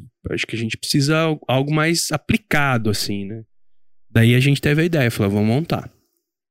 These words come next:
Então vamos montar, vamos fazer um primeiro curso. E aí, em cima desse primeiro curso, a gente vê como é que vai ser. E aí convidei os profissionais ali da,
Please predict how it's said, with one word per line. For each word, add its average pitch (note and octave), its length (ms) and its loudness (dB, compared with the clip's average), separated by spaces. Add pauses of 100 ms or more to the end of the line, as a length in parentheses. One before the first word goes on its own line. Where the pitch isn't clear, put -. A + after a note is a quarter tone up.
(140)
Então A#2+ 160 0
vamos C3+ 140 4
montar, C3+ 320 2
vamos A#2+ 160 2
fazer B2 140 4
um B2 60 4
primeiro C#3 320 2
curso. - 760 2 (1040)
E A2+ 220 4
aí, A2+ 140 4 (180)
em C3 40 2
cima E3+ 240 2
desse G3+ 160 2
primeiro D#3+ 340 2
curso, C#3 960 0
a A2+ 120 0
gente B2 280 -2
vê C#3+ 180 2
como D3+ 220 -2
é D3+ 60 -2
que - 100 -6
vai D#3 160 0
ser. - 300 -4 (460)
E F3+ 60 4
aí F3 80 2
convidei C3 540 2
os A2 120 2
profissionais A2 680 0
ali G#2+ 200 0
da, G2+ 200 0